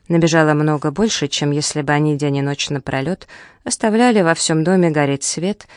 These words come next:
и работать электрические приборы. По столу перед ней были разбросаны счета за прошлые кварталы, которые она изучала и сравнивала, зачитывая выдержки сестре.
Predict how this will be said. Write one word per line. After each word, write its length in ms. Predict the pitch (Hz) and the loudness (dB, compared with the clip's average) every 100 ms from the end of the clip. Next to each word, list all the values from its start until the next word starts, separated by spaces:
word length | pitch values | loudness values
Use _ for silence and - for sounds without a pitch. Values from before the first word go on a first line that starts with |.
| - _ | -20 _
и 80 | - | -2
работать 480 | 226 226 277 233 - | 2 2 2 2 0
электрические 800 | 185 - 190 196 - - - 202 | -2 0 -2 0 -2 -4 -2 -4
приборы. 540 | 202 202 185 214 151 - _ _ _ _ _ _ _ | -2 -6 -4 -4 -4 -8 _ _ _ _ _ _ _
По 60 | 165 | -4
столу 320 | - 170 170 | 2 4 4
перед 280 | - 160 156 | 2 0 2
ней 220 | 175 175 | 2 2
были 200 | 156 147 | 2 0
разбросаны 760 | 147 147 143 165 - 156 151 | 0 0 -2 -4 -2 -2 -2
счета 500 | 147 - 156 226 220 | -2 -4 -2 2 2
за 120 | 147 143 | 2 -2
прошлые 500 | - 143 - 139 135 | -4 -4 -4 -6 -4
кварталы, 640 | 139 135 - 202 202 185 - - - | -6 -6 -6 -6 -4 -6 -10 -20 -20
которые 360 | - 214 262 247 | -8 -2 2 4
она 180 | 220 202 | 4 4
изучала 600 | 165 160 - 175 226 190 | 2 -2 0 2 4 2
и 60 | |
сравнивала, 760 | 151 - 143 143 156 180 190 196 - - - | 0 -2 0 0 0 0 -2 -4 -6 -12 -2
зачитывая 680 | 214 214 269 233 190 160 | 0 0 0 0 2 2
выдержки 480 | 147 156 185 - 156 | 2 -2 -4 -6 -8
сестре. 560 | - 127 - - - | -8 -8 -10 -12 -16